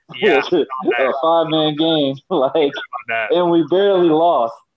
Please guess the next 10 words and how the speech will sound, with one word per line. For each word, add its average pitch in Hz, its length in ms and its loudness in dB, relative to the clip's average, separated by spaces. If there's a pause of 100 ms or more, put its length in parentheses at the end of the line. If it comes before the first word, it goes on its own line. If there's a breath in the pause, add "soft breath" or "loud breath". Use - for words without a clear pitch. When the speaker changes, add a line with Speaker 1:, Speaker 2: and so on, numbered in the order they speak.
(160)
Speaker 2:
That's 180 240 0
even 175 240 0
the 135 80 0
crazier 131 580 -2
part, 113 260 -2
but 113 140 0
still, 156 400 0
it's 127 140 -2
just 131 240 -4
like, 127 300 -2